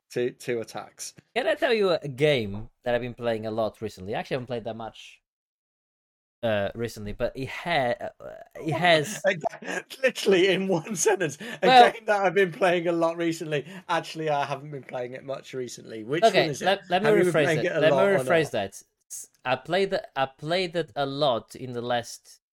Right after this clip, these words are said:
Speaker 2: month, but I probably haven't played it a lot this week. In fact, I haven't played it at all this week,
Speaker 1: Okay.
Speaker 2: but I played it a lot. Uh, there's two dif-, two types of recently. It's, that's how my head works. It's all fucked in there. But, uh, <laughs> but, uh,
Speaker 1: <laughs>
Speaker 2: actually has great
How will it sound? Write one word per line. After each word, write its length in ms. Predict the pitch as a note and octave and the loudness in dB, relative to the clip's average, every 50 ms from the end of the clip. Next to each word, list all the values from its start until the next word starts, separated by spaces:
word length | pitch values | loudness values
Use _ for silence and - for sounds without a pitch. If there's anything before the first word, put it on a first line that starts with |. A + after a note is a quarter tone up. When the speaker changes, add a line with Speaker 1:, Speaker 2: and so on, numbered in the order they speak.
| _ _ _ _ _ _ _ - | _ _ _ _ _ _ _ -6
Speaker 2:
month, 400 | A#2 A2 F#2+ F#2 G2+ - _ _ | -4 -4 -4 -6 -10 -16 _ _
but 100 | - A2+ G#2+ | -2 -2 -2
I 20 | |
probably 240 | - - C3 C3 B2 | -2 -2 -4 -4 -4
haven't 220 | A#2 A#2+ B2 A#2+ A2 | -4 -6 -8 -10 -8
played 160 | A#2 A#2+ A#2 | -6 -6 -6
it 60 | G#2+ | -4
a 60 | A#2 A2+ | -4 -4
lot 220 | A2+ A2+ G#2+ - | -4 -4 -4 -6
this 200 | A2 G2+ - - | -8 -14 -14 -14
week. 260 | G2 F2+ D#2 - - _ | -16 -16 -16 -18 -20 _
In 100 | - A#2+ | -18 -14
fact, 160 | A2 G#2+ F#2 F#2+ | -12 -12 -10 -8
I 40 | |
haven't 180 | G2+ G#2+ G#2+ G2+ | -6 -6 -6 -6
played 140 | A2+ A#2 G2+ | -6 -6 -6
it 60 | G#2+ | -4
at 60 | A2+ | -4
all 80 | A2 G#2 | -4 -4
this 140 | F#2+ - - | -6 -10 -16
week, 80 | - | -12
Speaker 1:
Okay. 60 | - | -6
Speaker 2:
but 60 | - D3 | -4 -4
I 20 | |
played 240 | - - G#3+ G3 D#3+ | -2 0 0 0 0
it 120 | D#3+ D3+ D#3+ | 0 -2 -2
a 60 | C#3+ | 0
lot. 240 | C#3 C3+ C3 - _ _ _ _ _ _ _ _ - | 0 0 -2 -2 _ _ _ _ _ _ _ _ 0
Uh, 140 | F#3 F#3+ - - - | 2 2 2 2 0
there's 220 | E3+ F#3+ F#3 D#3+ - | -2 -2 -2 -2 -2
two 100 | - A3 | -2 -2
dif-, 220 | E3+ D3+ C3 - | -2 -2 -4 -4
two 100 | - A3 | -4 0
types 220 | - C#3+ B2 - | 2 2 2 0
of 80 | B2+ A2 | -2 -4
recently. 340 | A2+ A2 - - G#2 G#2 A#2 | -4 -6 -6 -4 -4 -4 -4
It's, 160 | - - - | -4 -6 -10
that's 240 | - A#3 F#4+ F4 - | -10 -8 -8 0 2
how 120 | G3 C#3+ | 2 2
my 140 | B2+ A#2+ A2 | 2 2 -2
head 200 | G2 A#2 G#2 - | -4 -6 -10 -10
works. 300 | F#2+ G2 F#2+ G#2 - - | -10 -10 -12 -12 -10 -10
It's 280 | - - - D3 D3+ - | -8 -8 -6 -8 -6 -6
all 140 | C#3+ G#2+ - | -6 -6 -6
fucked 320 | - - F#2+ F#2 _ - | -6 -8 -8 -8 _ -14
in 100 | G#2 G2+ | -12 -10
there. 160 | F#2+ F2+ E2 - - - - - _ _ _ _ _ | -8 -8 -8 -10 -14 -20 -20 -20 _ _ _ _ _
But, 300 | - G#3 G#3 G#3 - - | 8 8 8 6 4 4
uh, 140 | G#3 G3 F3 B2+ - - - _ _ _ - | 6 6 6 4 2 -4 -8 _ _ _ -4
<laughs> 100 | G3+ - - - - C4 - F4+ - - - D4+ - _ - - G4 G4 F#4+ F4+ D#4+ - - D#4 D4+ D4 C#4+ _ - D4 | -2 -2 -2 -2 0 0 0 0 -2 -6 -10 -12 -10 _ -2 0 0 0 0 -2 -4 -6 -4 -4 -4 -4 -4 _ -4 0
but, 300 | F3+ F3+ F#3 F3+ E4+ A#3+ | 2 2 2 0 0 0
uh, 220 | F3+ F3 E3+ E3+ - A3+ | 2 4 4 4 2 2
Speaker 1:
<laughs> 60 | G3 | 4
Speaker 2:
actually 360 | G3 A#3 A#3 - - F#3 D#3 | 4 4 4 2 0 2 4
has 280 | D3 D#3 D#3 D3+ D3 C#3 | 4 4 4 2 -2 -8
great 640 | B2 A#2 C#3+ D#3 F3 E3+ D#3+ D3+ - - - - | -8 -4 0 2 2 2 2 -2 -6 -14 -20 -20